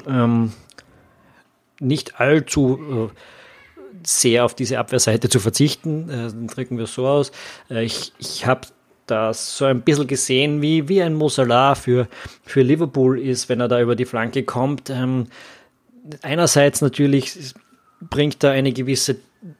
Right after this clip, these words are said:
eine, eine große Torgefahr mit und ist ein klasse Spieler. Andererseits, und das gilt eben auch für Spinazzola, ähm, zwingt er den Gegner dazu, defensiver zu denken, ähm, mehr Vorsicht walten zu lassen und, äh, limitierter zu spielen.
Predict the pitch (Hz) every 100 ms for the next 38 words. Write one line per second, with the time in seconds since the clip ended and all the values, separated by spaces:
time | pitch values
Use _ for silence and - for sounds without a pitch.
0 | - 139 127 104 143 135 - 135 120 -
1 | 151 151 143 143 143 139 135 135 123 120
2 | 123 123 - 156 151 139 147 156 143 127
3 | 131 151 - 117 117 123 113 117 117 -
4 | 113 - 120 110 120 123 123 - - -
5 | - - 123 123 127 _ _ _ _ -
6 | 151 165 - 151 135 120 123 127 117 -
7 | 120 123 117 123 117 131 131 - - 107
8 | 101 104 98 101 101 101 98 107 117 -
9 | 120 120 - 110 104 113 107 107 104 107
10 | 110 - - - 110 101 110 107 113 113
11 | 123 135 127 - 104 - 92 110